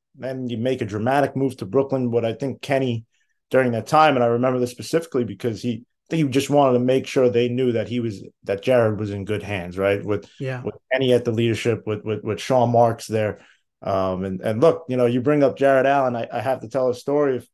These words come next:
Speaker 1: for those that don't know. You know,
Speaker 2: Please.
Speaker 1: Kenny was on, Kenny was on the court with him, uh, training and, and busting his ass, and, and, and, and he ended up, I, I don't know if he broke his ankle or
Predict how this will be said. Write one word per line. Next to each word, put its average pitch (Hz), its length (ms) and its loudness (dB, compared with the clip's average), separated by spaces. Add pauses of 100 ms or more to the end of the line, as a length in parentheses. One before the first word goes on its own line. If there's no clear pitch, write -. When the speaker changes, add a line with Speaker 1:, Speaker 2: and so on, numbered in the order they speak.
Speaker 1:
for 117 100 -12
those 117 220 -4
that 104 160 -6
don't 117 180 -4
know. 135 340 4 (380)
You - 60 -4
know, 202 60 4
Speaker 2:
Please. 185 100 2
Speaker 1:
Kenny 147 180 0
was 139 100 -10
on, 139 340 -4 (320)
Kenny 156 180 0
was 147 120 2
on 143 100 2
the 127 80 -4
court 170 240 6
with 135 100 0
him, 120 240 -4 (540)
uh, 104 260 -2
training 147 580 0 (240)
and, - 180 -18
and 110 320 -12 (360)
busting 160 380 2
his 131 160 2
ass, 127 340 4
and, 117 120 -6
and, 113 200 -4
and, 113 220 -4
and 110 260 -4
he 120 160 0
ended 127 220 2
up, 127 200 0 (180)
I, - 200 -12
I 160 120 4
don't 214 120 4
know 190 100 8
if - 60 2
he 131 100 -2
broke 175 360 2
his 120 140 2
ankle 185 340 4
or 151 500 4